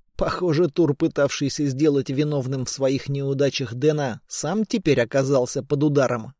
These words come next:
Ну да это уже его проблема. Дэн совершенно не чувствовал себя виноватым. Тур в своем репертуаре, и нести вину за его ошибки сам Дэн не собирался. Вот Тур в это все влез, вот пусть сам и выбирается.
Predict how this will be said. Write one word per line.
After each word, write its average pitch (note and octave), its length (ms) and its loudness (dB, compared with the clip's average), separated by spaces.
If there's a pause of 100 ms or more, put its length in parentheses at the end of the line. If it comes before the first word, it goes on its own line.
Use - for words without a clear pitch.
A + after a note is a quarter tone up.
(140)
Ну C#4 200 -2
да F#3 120 6
это F#3 260 6
уже D3+ 260 2
его D3+ 300 4
проблема. A#2+ 600 -2 (260)
Дэн D#3+ 240 0
совершенно D#3 600 -2
не B2+ 180 -4
чувствовал B2+ 500 -2
себя C3 300 0
виноватым. C3 680 -2 (280)
Тур B3 240 2
в - 80 -8
своем F#3+ 420 4
репертуаре, E3+ 920 4 (120)
и D#3+ 120 0
нести F3+ 440 2
вину E3+ 320 4
за C3 140 0
его E3+ 320 6
ошибки D#3 480 2
сам D#3 400 0
Дэн C#3+ 240 4
не C#3+ 100 0
собирался. C#3+ 840 2 (100)
Вот G3+ 420 2
Тур F#3 260 6
в D3 120 4
это E3 240 2
все C3+ 260 0
влез, G3 640 2
вот A#3 400 2
пусть A#3+ 320 0
сам G3+ 320 0
и E3+ 40 2
выбирается. B2 1000 2